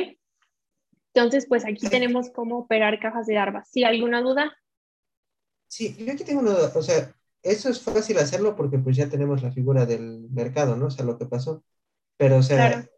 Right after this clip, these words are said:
Speaker 2: conforme va pasando la cotización, ¿cómo sabemos hasta dónde armamos la caja o cómo, o cómo podemos predecir eso?
Speaker 1: Pues realmente tú tienes aquí
Speaker 2: Sí.
Speaker 1: la caja. Yo hubiera invertido o no en la parte de arriba.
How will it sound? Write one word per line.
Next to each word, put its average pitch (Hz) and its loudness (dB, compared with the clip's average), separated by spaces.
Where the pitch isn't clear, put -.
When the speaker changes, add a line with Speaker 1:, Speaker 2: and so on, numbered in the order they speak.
Speaker 2:
conforme 135 0
va 151 0
pasando 165 -2
la 143 0
cotización, 131 -4
¿cómo 156 -4
sabemos 135 0
hasta 131 -4
dónde 139 2
armamos 135 0
la 120 -8
caja 139 -4
o 120 -6
cómo, 127 -6
o 135 -6
cómo 143 2
podemos 135 2
predecir 123 -2
eso? 135 -4
Speaker 1:
Pues 277 4
realmente 311 2
tú 294 2
tienes 294 -2
aquí 233 -2
Speaker 2:
Sí. - 2
Speaker 1:
la 214 2
caja. 233 -4
Yo 269 4
hubiera 294 4
invertido 240 4
o 226 4
no 233 -2
en 233 0
la 220 2
parte 220 -2
de 208 0
arriba. 226 0